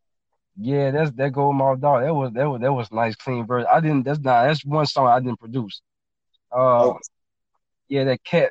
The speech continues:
Speaker 1: I forgot his name, man. He produced that. Uh, I forgot his name, man, but he makes some nice tracks too, dude. He from Baton Rouge, Louisiana. Yeah,
Speaker 2: Um,
Speaker 1: man.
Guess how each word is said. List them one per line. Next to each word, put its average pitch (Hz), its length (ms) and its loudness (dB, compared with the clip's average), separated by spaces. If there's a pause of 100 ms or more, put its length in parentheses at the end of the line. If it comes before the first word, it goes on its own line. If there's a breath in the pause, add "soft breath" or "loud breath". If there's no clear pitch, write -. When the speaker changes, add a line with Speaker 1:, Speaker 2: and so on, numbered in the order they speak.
Speaker 1:
I 120 160 -12
forgot 123 320 0
his 110 160 -6
name, 113 320 -6
man. 117 280 -8
He 123 100 -10
produced 120 460 -12
that. 110 240 -6 (120)
Uh, 117 440 -4 (1500 loud breath)
I 117 100 -18
forgot 104 300 -2
his 98 140 -12
name, 101 280 -8
man, 107 220 -6
but 107 140 -8
he 123 100 -2
makes 113 240 -2
some 104 160 -2
nice 107 220 0
tracks 107 340 -10
too, 120 160 -8
dude. 107 280 -10 (520)
He 131 100 -10
from 120 220 -4
Baton 120 260 0
Rouge, 120 180 -10
Louisiana. 117 580 -4 (2000)
Yeah, 131 80 -4
Speaker 2:
Um, 143 320 -2
Speaker 1:
man. 110 80 -8